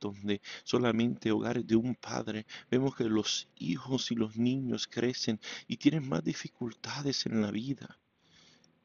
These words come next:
Es tan importante volver a ese fundamento. Eh,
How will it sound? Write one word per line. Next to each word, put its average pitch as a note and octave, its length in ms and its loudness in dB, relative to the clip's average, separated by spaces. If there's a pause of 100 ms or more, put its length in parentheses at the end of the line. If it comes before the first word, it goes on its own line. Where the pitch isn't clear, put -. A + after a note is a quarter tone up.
(1200)
Es - 140 -6
tan F3 180 4
importante - 920 0 (760)
volver A#2+ 400 4
a C3+ 60 4
ese C#3 180 0
fundamento. A2+ 960 0 (300)
Eh, A2+ 200 -2